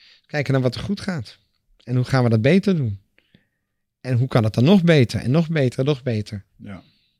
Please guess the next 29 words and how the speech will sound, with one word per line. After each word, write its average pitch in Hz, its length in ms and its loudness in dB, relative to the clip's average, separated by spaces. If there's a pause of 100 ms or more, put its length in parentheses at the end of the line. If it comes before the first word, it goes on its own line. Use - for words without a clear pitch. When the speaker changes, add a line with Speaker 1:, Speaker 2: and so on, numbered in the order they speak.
(120)
Speaker 2:
Ja. 98 260 -18 (1300)
Interessant. 110 440 -10 (120)
We 123 100 -16
zit-, 143 220 -8
we 147 100 -12
zitten 135 220 -12
een 131 60 -10
beetje 147 260 -10
in 135 60 -10
een, 123 200 -8
eh, 117 140 -10 (120)
tijd, 131 320 -12
eh, 95 260 -10
dingetje 95 300 -8
zometeen. 95 540 -8
Ik 139 120 -18
heb 127 80 -8
nog 127 120 -2
een 135 100 -4
aantal 127 200 -4
laatste 123 260 -4
vragen 113 320 -4
voor 98 240 -10
je. 123 80 -18 (1080)
<clears throat> 180 300 4
Je 147 120 0
investeert 139 440 2
ook. 92 220 -4 (1080)
Ehm, 98 340 -6